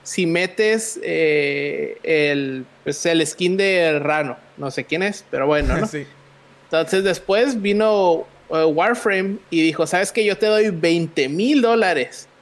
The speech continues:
Speaker 1: si metes a, a tal persona". Y todo esto ha sido por,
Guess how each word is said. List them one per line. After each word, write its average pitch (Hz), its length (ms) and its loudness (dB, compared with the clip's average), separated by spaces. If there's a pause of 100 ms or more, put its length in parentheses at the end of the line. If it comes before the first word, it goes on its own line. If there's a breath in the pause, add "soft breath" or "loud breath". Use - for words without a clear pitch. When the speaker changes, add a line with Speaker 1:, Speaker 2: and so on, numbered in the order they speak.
(240)
Speaker 1:
si 165 200 0
metes 151 500 -2
a, 131 680 0 (220)
a 131 460 -2
tal 165 180 -2
persona". 202 360 0
Y 175 40 -4
todo 233 340 2
esto 247 420 2
ha 202 100 2
sido 220 360 2
por, 143 540 2